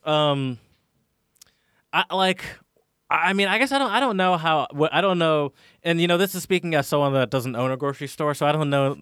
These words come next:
the, the thievery rate. But, uh, but it is, it is just, like,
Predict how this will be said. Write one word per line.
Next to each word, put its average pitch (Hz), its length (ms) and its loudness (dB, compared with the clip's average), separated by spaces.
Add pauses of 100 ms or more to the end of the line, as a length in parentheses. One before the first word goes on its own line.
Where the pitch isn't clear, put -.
the, 123 260 0 (360)
the 127 100 -2
thievery 160 680 0
rate. 160 440 -2 (680)
But, 170 220 0
uh, 151 680 2
but 165 160 0
it 180 80 2
is, 208 240 -2
it 180 120 0
is 208 260 -2
just, - 320 -2
like, 156 320 0